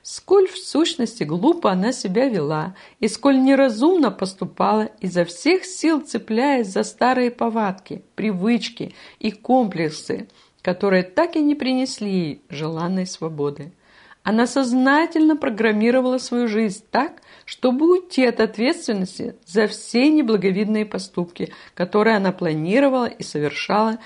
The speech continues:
старательно перекладывая всю свою вину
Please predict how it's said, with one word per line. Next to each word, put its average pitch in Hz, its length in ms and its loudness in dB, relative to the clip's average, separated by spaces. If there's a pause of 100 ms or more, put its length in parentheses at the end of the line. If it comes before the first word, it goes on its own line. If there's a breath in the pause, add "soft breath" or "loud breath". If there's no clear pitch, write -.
(180 loud breath)
старательно 294 680 2
перекладывая 277 920 2
всю 320 240 -2
свою 311 260 0
вину 285 400 2